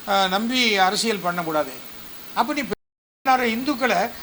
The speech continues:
ஜாதி எல்லாத்தையும் எல்லாம் ஒற்றுமையாக்கி சமமா நடத்துங்க.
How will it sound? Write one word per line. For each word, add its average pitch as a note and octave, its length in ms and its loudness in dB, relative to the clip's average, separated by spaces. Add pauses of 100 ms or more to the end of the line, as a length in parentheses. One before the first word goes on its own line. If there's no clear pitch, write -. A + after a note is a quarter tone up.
(140)
ஜாதி C4 380 6
எல்லாத்தையும் C4 340 0
எல்லாம் B3+ 380 0
ஒற்றுமையாக்கி C4+ 640 -2 (380)
சமமா C4+ 400 4
நடத்துங்க. A3 420 -2